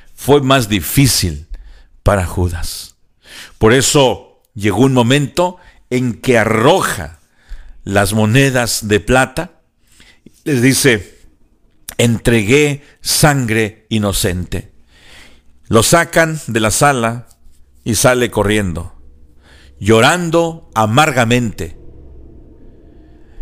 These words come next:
Y podría pensar que si Judas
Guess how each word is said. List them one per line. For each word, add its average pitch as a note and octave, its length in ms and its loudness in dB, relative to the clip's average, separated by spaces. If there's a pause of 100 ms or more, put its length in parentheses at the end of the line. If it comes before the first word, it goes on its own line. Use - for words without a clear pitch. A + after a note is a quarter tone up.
(540)
Y B2 80 2
podría E3+ 400 2
pensar D3+ 720 -2 (840)
que C#3 140 0
si - 160 0
Judas A#2 720 -2